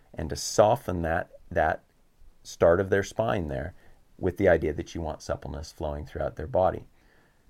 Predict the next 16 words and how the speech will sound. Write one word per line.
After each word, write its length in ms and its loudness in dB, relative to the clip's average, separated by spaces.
So 580 4
you 180 -2
could 240 -6
say 380 0
then, 440 -2
in 140 -2
our 160 0
groundwork, 680 -2
we 220 -4
are 300 4
looking 720 -2
for 720 -2
the 120 0
establishment, 760 2
physically 460 2
speaking, 480 -10